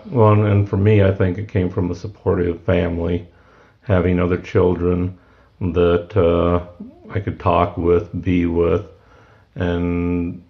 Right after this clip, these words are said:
the knowledge for me, and, and again, this is, this is, you know, my story, so I don't want to generalize it to everybody, but for me, I just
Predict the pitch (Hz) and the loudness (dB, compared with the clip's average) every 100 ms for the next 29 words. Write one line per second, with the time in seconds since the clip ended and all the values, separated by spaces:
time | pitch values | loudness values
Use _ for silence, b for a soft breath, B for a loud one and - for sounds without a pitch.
0 | _ _ - - 98 117 175 139 92 - | _ _ -14 -2 2 2 2 0 -2 -2
1 | 95 107 107 92 90 92 95 B B B | 2 4 4 2 0 -2 -6 B B B
2 | 110 104 113 95 90 95 110 92 92 117 | 0 2 4 2 2 -2 -2 -4 0 0
3 | - - 92 90 - - - 147 95 87 | 0 -2 -2 -2 -10 -12 -12 -2 0 0
4 | 87 95 90 92 - 87 85 82 95 85 | 2 2 0 -4 -2 0 0 0 -2 0
5 | 90 87 82 80 90 87 87 87 82 87 | -2 -4 -6 -4 -4 -2 -4 -2 -4 -6
6 | - 90 87 82 85 85 85 85 85 - | 0 0 0 -2 -2 -2 -2 -2 -4 -6
7 | B B B B B - 95 104 107 95 | B B B B B -2 2 4 4 4
8 | 92 - - _ _ _ _ _ _ _ | 0 -4 -16 _ _ _ _ _ _ _
9 | 104 90 90 - _ _ _ - - 135 | -2 -2 -4 -20 _ _ _ -18 -2 0
10 | 139 127 - - | 0 -2 -8 -18